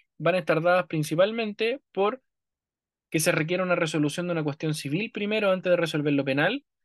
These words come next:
que el imputado justamente, em, eh, actualmente está rebelde, pero podría llegar a aparecer con posterioridad y ahí podríamos retomar la causa,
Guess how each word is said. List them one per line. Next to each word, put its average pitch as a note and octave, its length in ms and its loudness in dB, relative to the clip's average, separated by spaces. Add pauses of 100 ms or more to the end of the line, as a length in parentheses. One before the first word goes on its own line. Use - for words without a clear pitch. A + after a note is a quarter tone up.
(340)
que E3+ 80 0
el F3+ 80 2
imputado F3 520 2
justamente, G3 920 -4
em, C#3 340 0 (340)
eh, D3 240 0
actualmente F#3 580 0
está D#3+ 180 -2
rebelde, F3 420 0
pero D3 180 0
podría D3 320 0
llegar F#3+ 220 4
a F#3 40 8
aparecer F3+ 360 2
con F#3 140 -8
posterioridad D#3+ 600 0
y F3+ 40 2
ahí E3+ 120 2
podríamos D3+ 400 0
retomar D3 280 -2
la D3+ 120 2
causa, G#3 420 0